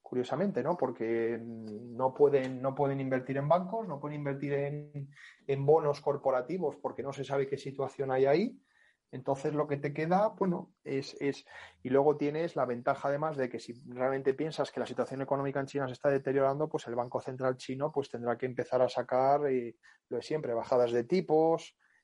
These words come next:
eh, cortes en, en el porcentaje de reservas que exigen a los bancos, más expansión cuantitativa, ¿no?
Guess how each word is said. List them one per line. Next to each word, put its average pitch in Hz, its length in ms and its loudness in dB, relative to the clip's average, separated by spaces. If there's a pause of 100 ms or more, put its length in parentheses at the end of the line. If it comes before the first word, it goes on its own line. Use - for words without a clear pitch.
(160)
eh, 123 160 -10
cortes 127 460 -2
en, 127 260 -4
en 127 120 -4
el 117 120 -2
porcentaje 127 540 0
de 127 60 0
reservas 123 380 -4
que 127 100 -6
exigen 127 360 -8
a 120 60 0
los 113 140 2
bancos, 151 540 4
más 127 200 -6
expansión 127 380 -8
cuantitativa, 131 600 0
¿no? 165 160 0